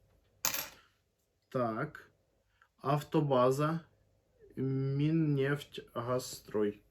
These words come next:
Така, така якась вона, бачите, наче засиліконена.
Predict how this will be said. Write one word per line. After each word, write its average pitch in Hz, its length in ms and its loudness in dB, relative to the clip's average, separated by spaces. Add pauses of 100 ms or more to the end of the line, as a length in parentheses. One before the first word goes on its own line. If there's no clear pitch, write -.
(200)
Така, 107 440 -6 (100)
така - 220 -8
якась 104 280 -6
вона, 104 200 -8 (140)
бачите, - 360 -8 (680)
наче 120 320 -2
засиліконена. 123 920 2